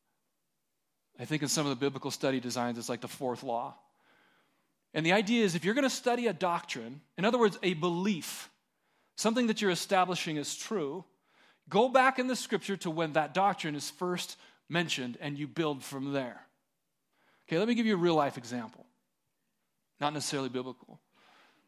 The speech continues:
My son came upstairs the other day, and we have an old V H S player. And he was, wanted to watch The Princess Bride. And we said, Well, it's,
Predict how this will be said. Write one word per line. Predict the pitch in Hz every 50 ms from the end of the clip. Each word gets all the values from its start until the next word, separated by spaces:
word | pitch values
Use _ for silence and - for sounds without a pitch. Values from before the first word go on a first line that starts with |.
| _ _
My | - 156
son | 165 - - 240 247 247
came | 233 - 190 180
upstairs | 165 165 - - - 202 202 196 175 139
the | 139 139
other | 131 127
day, | 123 123 127 147 165 - _ _ _ _ _ _ _ _ _ _ _ _ _ _ _ _ _ _ _ _ _ _ _ _ _ _ -
and | 147 156 160 165
we | 220
have | 226 220
an | 202 185
old | 170 180 185 170 143
V | 165 175 180
H | 185 185 -
S | 226 226 214 - -
player. | - - 151 131 113 98 90 - - _ _ _ _ _ _ _ _ _ _ _ _ _ _ _ _ _ _ _ _ _ _ _ _ _ _ _ _ -
And | 170 160
he | 160 175 185 202
was, | 208 208 190 165 175 -
wanted | 160 165 170 180 175 -
to | 202
watch | 175 147 139 143 147 - -
The | - 151
Princess | - - 156 139 120 - 139 135 -
Bride. | - - 151 143 143 127 104 98 - - _ _ _ _ _ _ _ _ _ _ _ _ _ _ _ _ _ _ _ _ _ _ _ _ _ _ _ _ _ _ _ _ _ _ _ _ _ _ _ _ _ _ _ _ _ _ _ _ _ _ _ _ _ _ _ _ _ - 196
And | 180 175 170 175 170 170
we | 165 165
said, | - 185 175 160
Well, | 170 170 165 165 180 - - - _ _ _ _ _ _ _ _ _ _ _ _ _ _ _ _ _ _ -
it's, | - 220 175 - - - -